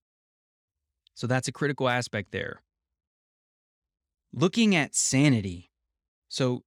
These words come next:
sanity is a huge need for children, and a lot of us grew up in somewhat insane environments. There, he goes on to say, "There's perhaps nothing more important to know about children than they need to make sense out of their experience. In effect, they need to know that the universe is rational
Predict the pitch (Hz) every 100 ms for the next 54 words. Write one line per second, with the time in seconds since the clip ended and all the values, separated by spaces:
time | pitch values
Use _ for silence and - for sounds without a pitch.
0 | _ - - 180 208 170 151 120 117 -
1 | 151 127 131 127 120 - 127 107 98 -
2 | - 131 131 - 131 151 175 175 156 -
3 | 143 139 139 - 123 113 - 135 143 143
4 | - 127 117 - 117 117 113 104 110 104
5 | 85 - 120 139 131 123 _ _ 120 135
6 | 151 160 135 - 123 117 104 131 135 156
7 | - 135 156 214 202 170 160 135 143 135
8 | 123 117 120 123 120 113 - 131 120 117
9 | 113 110 107 113 110 110 123 127 123 113
10 | 107 - 113 - 107 101 101 104 95 -
11 | - 101 92 87 - 131 135 - 170 135
12 | 107 - 110 120 156 160 143 131 131 120
13 | 104 101 123 135 147 143 160 - 123 110
14 | - 113 127